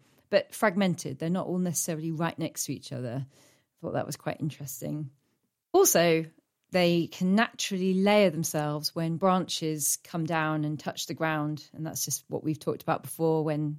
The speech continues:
you know, in horticulture, you can c-, recreate this and create new plants. So what wildlife loves the dogwood?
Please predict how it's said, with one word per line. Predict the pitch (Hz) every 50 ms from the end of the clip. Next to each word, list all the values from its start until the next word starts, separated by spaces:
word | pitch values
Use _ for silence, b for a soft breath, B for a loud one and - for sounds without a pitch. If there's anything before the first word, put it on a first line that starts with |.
| - -
you | 156 151 139
know, | 143 -
in | - 165
horticulture, | 147 147 170 160 - - - - 156 - - - 156
you | 147 151 151
can | 143 - - 147 147 143
c-, | 143 _ _ _ _ _ _ _ _ _ _ - - - -
recreate | 170 185 180 - - - 175 170 170 151 -
this | - 143 143 139 - -
and | 151 147 135
create | - - 156 160 -
new | - 147 147
plants. | 147 - 160 151 151 147 151 - - - - - - - _ _ _ _ _ _ _ _ _ _ _ _ _ _ _ _ _ _ _ _ _ _ _ _ _ _ _ _ -
So | - - 247 240 240 240 247 -
what | - 185 196 262 302 349 - - - -
wildlife | 196 202 220 240 262 269 262 233 190 175 156 160 170 202 220 - - - - -
loves | - 175 160 165 160 156 165 -
the | 214 202
dogwood? | 381 415 - - 175 139 120 -